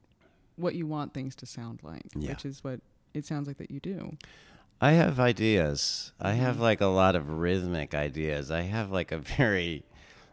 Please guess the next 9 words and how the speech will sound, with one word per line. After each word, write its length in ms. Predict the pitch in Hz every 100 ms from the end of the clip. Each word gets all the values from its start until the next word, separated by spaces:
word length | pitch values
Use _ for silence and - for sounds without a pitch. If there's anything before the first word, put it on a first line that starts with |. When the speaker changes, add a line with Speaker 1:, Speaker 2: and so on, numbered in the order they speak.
| _ -
Speaker 2:
I 40 |
have 180 | 110 107
some 180 | 98 80
very 720 | 73 87 90 87 80 78 69
exacting 1080 | 76 78 78 76 76 - 76 73 69 67 -
expectations 1000 | 73 - - 71 - 73 71 - 73 65
from 240 | - 76 64
a 60 |
rhythm 680 | 57 62 64 65 65 62